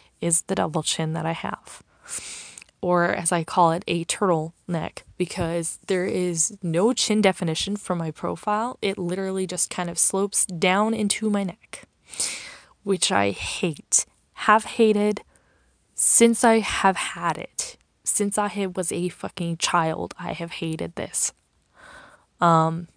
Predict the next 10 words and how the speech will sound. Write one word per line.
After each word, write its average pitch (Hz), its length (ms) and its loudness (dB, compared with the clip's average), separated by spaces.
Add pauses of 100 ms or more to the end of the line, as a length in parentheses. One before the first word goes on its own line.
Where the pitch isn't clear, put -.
(160)
it's 175 200 -2
been 170 360 0
a 160 160 -6
major 165 760 -4 (920)
self-conscious 170 920 0
point. 180 420 -6 (880)
Um, 165 560 -2 (1600)
and 165 420 2
my 190 140 4
nose 165 680 -2